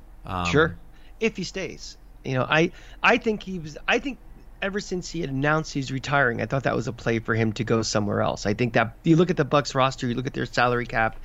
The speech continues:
Speaker 2: and I
Speaker 1: Mm-hmm.
Speaker 2: get it. Now that he's back, all of a sudden, all the names are coming out of the woodwork who wanna go sign with the Bucs and everything, but I really thought he tried to make a play to, to get his rights traded to, like, San Francisco, and I think the Bucs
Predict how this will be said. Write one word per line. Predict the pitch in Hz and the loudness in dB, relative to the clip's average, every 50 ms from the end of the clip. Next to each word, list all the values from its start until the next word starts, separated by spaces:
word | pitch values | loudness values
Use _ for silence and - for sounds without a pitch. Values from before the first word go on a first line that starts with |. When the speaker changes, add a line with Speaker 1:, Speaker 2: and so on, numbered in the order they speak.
| - - - - - - - | -14 -14 -16 -16 -12 -4 2
Speaker 2:
and | 151 151 | 4 4
I | 147 139 | 6 6
Speaker 1:
Mm-hmm. | 127 143 | 6 4
Speaker 2:
get | 165 156 156 | 4 4 4
it. | 156 156 - - | 2 0 -2 -4
Now | 143 139 147 151 | -2 0 0 0
that | 143 143 139 | 0 -2 -2
he's | 143 131 | -4 -4
back, | 127 - 147 139 139 - | -2 0 0 0 0 0
all | 135 131 | -2 -4
of | 131 127 | -4 -4
a | 139 | -6
sudden, | - - 135 127 127 131 | -4 -4 -4 -2 -2 -2
all | 131 131 127 | -2 -2 -2
the | 127 127 | -2 -2
names | 123 127 131 131 131 127 | -2 -2 0 -2 -2 -4
are | 127 123 | -4 -6
coming | - 123 127 127 | -4 -2 0 0
out | 123 123 | 2 2
of | |
the | 117 123 | 2 2
woodwork | 120 127 127 123 127 127 123 - | 2 2 4 4 4 4 2 0
who | 127 | 0
wanna | 120 117 117 120 | 2 2 2 4
go | 110 123 120 120 117 | 4 4 4 2 2
sign | - - 117 117 120 | 2 2 2 4 2
with | 120 117 117 | 2 0 -2
the | 127 113 | -2 -2
Bucs | 120 120 120 - - | 0 -2 -2 -2 -4
and | 117 117 | -6 -4
everything, | 110 110 120 113 - 120 117 120 107 | -2 -2 -2 -2 0 0 0 2 4
but | 120 120 117 - - - - - - - - - - - - - - - - - - - - - - - - - - - | 4 6 4 4 0 -6 -16 -18 -20 -20 -20 -20 -20 -20 -18 -18 -18 -18 -18 -18 -18 -18 -18 -18 -18 -18 -18 -16 -4 0
I | - 147 160 180 185 208 214 | 2 4 6 6 6 6 6
really | 214 180 190 185 175 170 | 4 4 4 2 2 2
thought | 160 - 170 147 139 131 | 0 2 2 2 2 2
he | 143 143 135 | 0 -6 -6
tried | - - 147 139 | -6 -6 -6 -6
to | 135 | -6
make | 135 127 - | -8 -10 -10
a | 147 | -12
play | - - - 139 135 139 131 | -12 -8 -6 -4 -4 -2 -4
to, | 127 - 131 123 - - - - - - - - - - | -2 -2 -2 -4 -4 -6 -8 -10 -10 -10 -10 -8 0 4
to | - - | 6 6
get | - - 135 135 - - - - | 8 8 6 4 4 2 2 2
his | 135 143 123 113 | 2 0 0 2
rights | 120 127 131 135 135 - - | 2 4 4 4 2 2 -2
traded | - - 131 135 139 135 127 | -4 -2 -2 0 0 0 0
to, | - - | 0 2
like, | 117 120 113 | 2 2 0
San | - - 127 123 | 0 -2 0 0
Francisco, | 110 123 117 - - 123 - - 117 117 123 123 | 0 0 2 4 4 4 4 6 6 6 6 6
and | 123 120 | 4 4
I | 123 | 2
think | 120 - - 170 156 147 - | 2 2 2 2 2 2 2
the | - | -2
Bucs | 123 117 - 165 151 156 - - - - - - | -2 0 2 2 2 2 2 -2 -4 -4 -6 -6